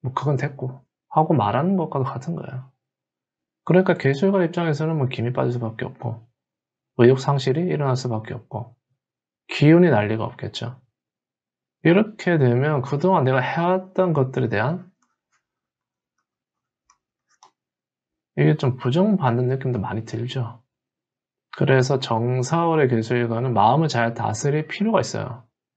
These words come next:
아무리 상대나 환경이 몰라준다 하더라도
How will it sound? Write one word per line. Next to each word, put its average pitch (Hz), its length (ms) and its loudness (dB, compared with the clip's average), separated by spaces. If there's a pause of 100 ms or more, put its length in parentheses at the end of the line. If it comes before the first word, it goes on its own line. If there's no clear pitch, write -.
(440)
아무리 151 360 6
상대나 160 520 0
환경이 151 420 -2
몰라준다 127 760 0
하더라도 123 760 -4